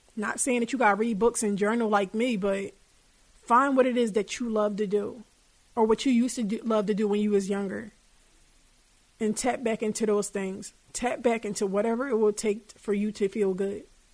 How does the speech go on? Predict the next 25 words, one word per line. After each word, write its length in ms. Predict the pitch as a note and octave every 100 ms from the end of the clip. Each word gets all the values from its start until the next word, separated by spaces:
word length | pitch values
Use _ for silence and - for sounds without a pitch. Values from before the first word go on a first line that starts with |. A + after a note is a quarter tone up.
| _ _
And 100 | G#3
don't 140 | G#3+ C#4+
let 120 | A4
nobody 260 | G#4 G#4
judge 260 | C4 C#4 A#3
you 80 | B3
about 280 | G#3+ G#3 -
it. 140 | - - _ _ _ _ _ _ _ -
Don't 120 | A3
nobody, 400 | C4+ E4 D4 F#4
don't 160 | A#3+ C#4
let 100 | E4
nobody 240 | D4+ C#4+
say 140 | - D4+
you 160 | C#4+
crazy 480 | - B3 C4+ B3+ C4
or 40 |
you 120 | A#3+ B3
doing 300 | B3 B3+ B3+
too 140 | C#4
much 360 | B3+ B3+ C4 B3
or 60 |
you 180 | A3 C4
acting 320 | A#3+ - A#3
weird. 300 | B3+ C4 -